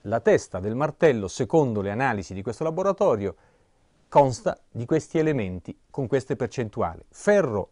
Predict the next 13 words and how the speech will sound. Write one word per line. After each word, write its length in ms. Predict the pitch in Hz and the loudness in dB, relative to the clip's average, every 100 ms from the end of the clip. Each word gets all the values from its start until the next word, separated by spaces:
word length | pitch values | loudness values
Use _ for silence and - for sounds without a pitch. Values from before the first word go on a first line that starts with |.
| _ | _
al 160 | 110 | -4
novantasei 720 | 107 113 123 117 120 - 139 113 | -2 0 -2 0 -4 0 -2 0
per 160 | 135 | -4
cento, 540 | - 196 190 180 - - _ _ _ - | -2 -4 -2 -6 -12 -14 _ _ _ 2
cloro 440 | 196 185 117 92 | 8 8 8 4
al 120 | 95 | -2
due 200 | 113 190 | 2 2
virgola 300 | 123 107 107 | 2 0 -2
sei 200 | 104 131 | -2 -2
per 160 | 120 180 | -2 -4
cento 420 | - 101 90 - - | -4 -6 -6 -12 -2
e 200 | 185 139 | -2 2
zolfo 500 | 175 208 - 202 | 2 2 0 -10